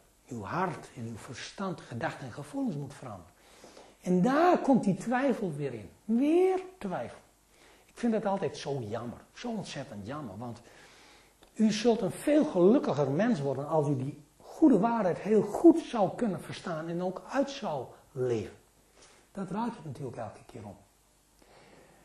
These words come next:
De toekomstige bekering van de Joden tot Jezus Christus.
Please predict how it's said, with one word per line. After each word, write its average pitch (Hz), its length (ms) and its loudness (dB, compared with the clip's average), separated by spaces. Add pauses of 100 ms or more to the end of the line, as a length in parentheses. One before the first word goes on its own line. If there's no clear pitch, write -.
(280)
De 277 180 4
toekomstige 359 920 8
bekering 147 560 2
van 277 240 6
de 240 140 8
Joden 302 520 10
tot 349 360 6
Jezus 277 720 6
Christus. - 800 2